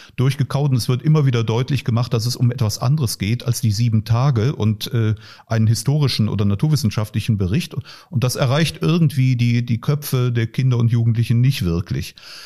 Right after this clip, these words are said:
Ich mach's bei der Firmung manchmal so, dass ich dann sage, Na ja, liebe Jugendliche, wenn ihr verliebt seid, dann könnt ihr das naturwissenschaftlich beschreiben. Und dann wird vielleicht ein, ein Hirnforscher euch sagen, bei euch schießen da irgendwelche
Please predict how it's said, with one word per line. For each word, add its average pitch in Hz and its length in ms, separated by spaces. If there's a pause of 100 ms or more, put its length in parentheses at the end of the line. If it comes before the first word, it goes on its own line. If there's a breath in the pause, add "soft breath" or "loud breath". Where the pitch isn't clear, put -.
(160 loud breath)
Ich - 280 (180)
mach's 156 320
bei 139 80
der 131 100
Firmung 170 480
manchmal 139 380
so, 139 200
dass 156 180
ich 147 120
dann 131 160
sage, 143 300
Na 131 100
ja, 131 280 (400)
liebe 131 180
Jugendliche, 135 400
wenn 127 140
ihr 143 140
verliebt 113 460
seid, - 460 (1000 loud breath)
dann 127 140
könnt 170 180
ihr 170 60
das 147 180
naturwissenschaftlich 127 960
beschreiben. 73 640 (200)
Und 110 120
dann 110 120
wird 147 140
vielleicht 123 400
ein, 110 340
ein 110 140
Hirnforscher 147 600
euch 120 120
sagen, 123 300
bei 113 80
euch 120 240
schießen 131 340
da 113 100
irgendwelche 113 680